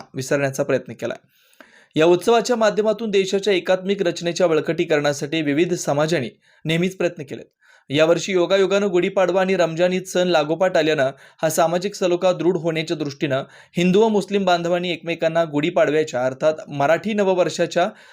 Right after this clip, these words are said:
व रमजान ईदच्या शुभेच्छा दिल्या. संघर्ष प्रतिष्ठानचे अध्यक्ष व माजी सुभेदार हरिभाऊ रामू गावडे यांनी मुस्लिम समाज प्रमुख जैनुल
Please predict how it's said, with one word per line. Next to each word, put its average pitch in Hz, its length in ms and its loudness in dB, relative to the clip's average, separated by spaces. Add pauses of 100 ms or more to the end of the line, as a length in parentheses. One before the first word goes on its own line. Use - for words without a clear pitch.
(100)
व 160 80 4
रमजान 175 360 2
ईदच्या 175 380 0
शुभेच्छा 139 360 -4
दिल्या. 123 200 -8 (680)
संघर्ष 202 400 2
प्रतिष्ठानचे 214 580 0
अध्यक्ष 190 380 -2
व 208 100 4
माजी 180 300 0
सुभेदार 180 460 0
हरिभाऊ 165 400 0
रामू 156 240 0
गावडे 143 400 0 (340)
यांनी 170 160 0
मुस्लिम 180 380 -2
समाज 180 360 0
प्रमुख 170 540 -6
जैनुल 160 380 0